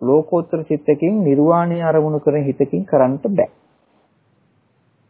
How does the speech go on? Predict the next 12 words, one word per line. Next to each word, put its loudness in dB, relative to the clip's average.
ගෝත්‍ර 2
භූසිත -2
ඔය 0
වැඩේ 2
කරන්නේ -4
නැහැ. -14
ගෝත්‍ර 0
භූසිතින් -6
කවදාකවත්ම 0
සංස්කාරයක -2
අනිත්‍ය 0
බලන්නේ 2